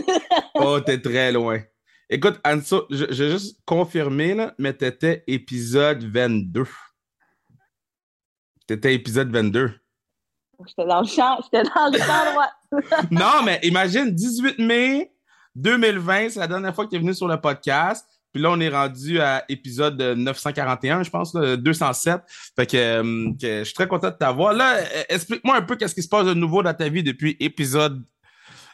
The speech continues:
Speaker 2: vingt-deux. <laughs>
Speaker 1: Wow, essayer de, de me repositionner, mais, euh, ben, beaucoup de choses, en fait. Euh, ben, premièrement, la venue de, de la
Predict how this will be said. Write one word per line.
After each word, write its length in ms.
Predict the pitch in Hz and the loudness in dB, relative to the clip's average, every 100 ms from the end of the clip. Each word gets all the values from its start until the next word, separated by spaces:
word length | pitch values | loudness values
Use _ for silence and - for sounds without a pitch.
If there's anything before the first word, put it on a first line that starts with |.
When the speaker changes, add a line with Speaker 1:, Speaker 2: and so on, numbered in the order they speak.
| _ _ - | _ _ -2
Speaker 2:
vingt-deux. 580 | 135 127 117 151 135 - | 0 0 0 0 0 0
<laughs> 3250 | - - 622 605 605 571 762 - - 523 - - - 143 - 139 _ _ _ _ _ _ _ _ _ _ _ _ _ _ - - | 0 2 0 2 2 2 2 -2 -4 -2 -4 -10 -20 -20 -18 -20 _ _ _ _ _ _ _ _ _ _ _ _ _ _ -18 -2
Speaker 1:
Wow, 340 | 240 294 247 | 2 2 0
essayer 260 | 214 214 254 | -6 -10 -10
de, 200 | 247 220 | -6 -4
de 100 | 214 | -4
me 140 | 214 | -4
repositionner, 840 | 233 247 254 233 - 254 214 233 427 | -4 -4 -8 -10 -2 0 0 -2 -4
mais, 320 | 277 233 226 233 _ _ _ - | 0 2 2 -2 _ _ _ 0
euh, 320 | 185 190 196 202 208 | 2 4 4 0 -4
ben, 200 | 190 190 | 0 0
beaucoup 260 | 185 262 - | 0 -6 -10
de 80 | - | -6
choses, 220 | 302 277 | -4 -2
en 180 | 233 214 | -2 -2
fait. 80 | - | -2
Euh, 560 | 262 294 254 202 185 180 180 _ _ - | 0 2 2 2 2 -4 -8 _ _ -2
ben, 160 | 175 | 0
premièrement, 480 | 165 190 185 170 196 | 0 -2 0 0 2
la 160 | 190 175 | 2 0
venue 280 | 180 196 | -2 -6
de, 280 | 214 190 175 | 0 0 2
de 60 | 175 | 0
la 200 | 175 | 0